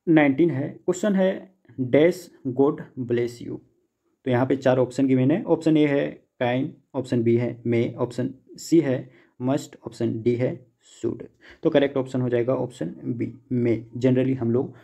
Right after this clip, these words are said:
ऑप्टेटिव सेंटेंस में मे का यूज़ करते हैं। तो यहाँ पे हो जाएगा, "May God bless you," खुदा आपको बरकत दे। नेक्स्ट क्वेश्चन है क्वेश्चन नंबर ट्वेंटी। क्वेश्चन है, "You dash pay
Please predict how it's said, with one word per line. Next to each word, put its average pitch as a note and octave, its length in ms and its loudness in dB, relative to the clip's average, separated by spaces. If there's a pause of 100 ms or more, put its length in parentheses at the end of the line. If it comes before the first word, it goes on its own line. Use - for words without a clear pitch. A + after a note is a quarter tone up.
(240)
ऑप्टेटिव D3 420 0
सेंटेंस B2+ 520 -2
में D3+ 240 -6
मे B2 220 -2
का A#2+ 100 0
यूज़ A#2 300 0
करते A2+ 260 -4
हैं। C3+ 220 -4 (220)
तो C3 60 -2
यहाँ C3 160 2
पे C#3 80 2
हो C3 140 2
जाएगा, A#2+ 340 0
"May D3 240 6 (180)
God C3 320 2
bless A2+ 380 -2
you," D3 100 -4 (140)
खुदा B2 220 -2
आपको C3 580 -4
बरकत A2+ 400 -4
दे। A2+ 220 -4 (760)
नेक्स्ट F3+ 260 4
क्वेश्चन F3 300 2
है F#3+ 220 0
क्वेश्चन C3+ 360 -4
नंबर C3 160 0
ट्वेंटी। B2 400 -4
क्वेश्चन E3 500 0
है, D3+ 300 0
"You E3 280 2 (280)
dash D3 340 4 (320)
pay C#3 140 2